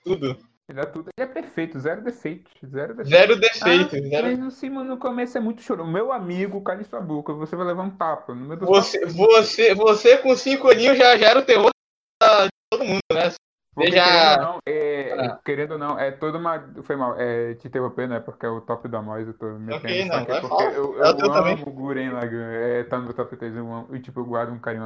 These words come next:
Speaker 2: absurdo por essa obra. E, tipo, pelo Simon, pelo Kamina, pela Ni-, Nia maravilhosa, meu Deus.
Speaker 1: Nia,
Speaker 2: Nia.
Speaker 1: Nia.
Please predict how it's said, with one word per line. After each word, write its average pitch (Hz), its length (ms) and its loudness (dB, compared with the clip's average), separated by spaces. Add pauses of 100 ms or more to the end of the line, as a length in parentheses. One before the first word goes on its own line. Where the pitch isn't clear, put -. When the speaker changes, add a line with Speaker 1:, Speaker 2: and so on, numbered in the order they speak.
Speaker 2:
absurdo 117 480 -14
por 117 140 -8
essa 110 180 -12
obra. 160 300 -14
E, - 20 -18
tipo, 135 160 -16
pelo 147 240 -6
Simon, 139 880 -8 (360)
pelo 139 280 -4
Kamina, 139 540 -6
pela 147 280 -6
Ni-, 131 160 -12
Nia 175 640 -4
maravilhosa, 139 800 -4
meu 127 160 -8
Deus. 117 220 -8
Speaker 1:
Nia, 269 280 4
Speaker 2:
Nia. 196 560 8
Speaker 1:
Nia. 156 760 -8